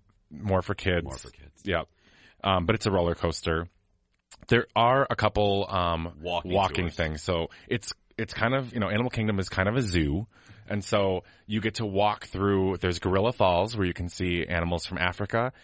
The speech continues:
Speaker 1: And then there's the Maharaja Jungle Trek where you can see Asian animals. So, um,
Speaker 2: Do those. If you've never been, please take those treks.
Speaker 1: Yeah,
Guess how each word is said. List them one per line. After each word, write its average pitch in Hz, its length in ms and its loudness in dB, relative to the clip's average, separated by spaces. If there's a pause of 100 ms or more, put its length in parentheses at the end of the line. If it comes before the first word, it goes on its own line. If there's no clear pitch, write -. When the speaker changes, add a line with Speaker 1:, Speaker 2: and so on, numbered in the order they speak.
(200)
Speaker 1:
And 92 100 -4
then 87 120 0
there's 85 180 -2
the 85 80 -4
Maharaja 87 880 0
Jungle 80 320 -2
Trek 71 380 -4
where 82 120 -4
you 78 100 -2
can 80 160 -8
see 78 300 -4
Asian 76 440 -8 (120)
animals. 69 420 -12
So, 73 320 -4 (320)
um, 73 540 -6
Speaker 2:
Do 113 220 -4
those. 69 380 -6
If 98 120 -12
you've 110 160 -8
never 107 320 0
been, 104 520 -4 (680)
please 113 260 -4
take 90 220 -4
those 78 180 -8
treks. 78 240 -8
Speaker 1:
Yeah, 90 160 -2